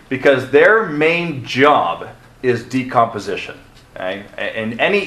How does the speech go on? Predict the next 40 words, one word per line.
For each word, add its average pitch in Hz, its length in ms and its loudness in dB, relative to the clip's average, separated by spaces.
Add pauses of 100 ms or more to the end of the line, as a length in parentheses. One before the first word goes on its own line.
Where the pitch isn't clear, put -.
(140)
ecosystem, 120 800 0 (220)
they 143 160 2
are 131 120 4
the 113 120 -2
major 185 640 -2
recyclers. 131 960 -2 (100)
They 110 140 -2
live 175 580 0 (240)
in 190 320 0
the 175 60 2
dirt, 165 560 2 (140)
in 185 280 0
the 170 120 -2
roots, 170 600 -2
uh, 139 520 4
of 135 60 -10
trees. 160 360 0
They 135 100 2
live 143 340 2
in 170 140 2
these 165 260 -2
areas, 147 420 2 (260)
and 120 140 -2
they're 190 160 4
gonna 208 160 0
recycle 151 560 0
essential 165 460 -4
nutrients 143 600 0 (140)
back 139 400 0 (340)
into 143 180 0
the 143 100 0
soil. 113 480 0 (420)
Now, 135 460 2
that's 226 280 4
really 240 240 6
where 170 180 8
we 170 140 4
initially 170 440 0
discovered 151 640 2
antibiotics, 147 840 0